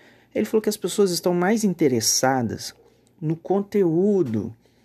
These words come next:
mais interessadas des-, nessa proximidade do que propriamente dito na produção.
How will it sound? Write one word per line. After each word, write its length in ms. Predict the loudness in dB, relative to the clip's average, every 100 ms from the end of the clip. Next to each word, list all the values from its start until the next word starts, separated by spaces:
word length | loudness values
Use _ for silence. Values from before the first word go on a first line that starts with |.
| _
mais 240 | -6 -4
interessadas 760 | -4 -2 0 0 0 0 0 -2
des-, 340 | -2 -2 -4 -8
nessa 400 | -4 -4 -2 -4
proximidade 880 | -6 -6 -2 -2 0 2 2 0
do 160 | 0 -2
que 180 | -2 -6
propriamente 760 | -2 2 2 2 -2 -2 -6
dito 340 | -4 -2 -2 -2
na 200 | -2 -4
produção. 1000 | -6 _ 2 2 2 -4 -6 -2 -2 -2